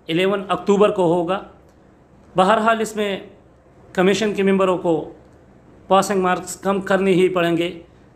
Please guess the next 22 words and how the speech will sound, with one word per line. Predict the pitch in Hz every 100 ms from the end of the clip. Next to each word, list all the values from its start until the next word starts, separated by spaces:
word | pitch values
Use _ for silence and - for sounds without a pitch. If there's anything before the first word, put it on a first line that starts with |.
| _
क्योंकि | 185 180 180 170 - - - - -
political | 196 233 233 214
leadership | 190 208 214 - 190 - - _ _ _ _ _ _ - - - -
चाहती | - 190 185 185 190
है | 175
कि | 170 170 160 - -
merit | 160 185 185 -
कम | 196
हो | 180 185
जाए | 175 180 185 - - - - - -
और | 170 180 170 - - - - - -
ये | 180 208
एक | 190
understood | 202 202 202 190
सी | 175
बात | 175 165 170
है | 180 180
कि | - 175 160 - -
politician | - 170 170 - 208 175 - -
leaders | 160 190 196 165
होते | 165 160 160
हैं | 165